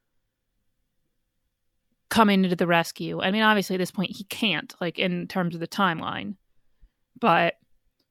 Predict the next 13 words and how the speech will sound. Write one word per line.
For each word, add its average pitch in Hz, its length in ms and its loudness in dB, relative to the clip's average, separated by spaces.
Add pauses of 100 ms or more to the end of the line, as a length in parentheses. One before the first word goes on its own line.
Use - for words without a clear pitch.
(240)
I, 185 200 4
I 190 160 0
like 202 380 2
that. - 360 -2 (240)
And 185 140 -2
I 190 100 2
like 202 320 2
that 196 300 4 (500)
we've 214 220 0
gotten, 180 640 2 (120)
like, 175 200 2
their 175 240 2
own 180 540 0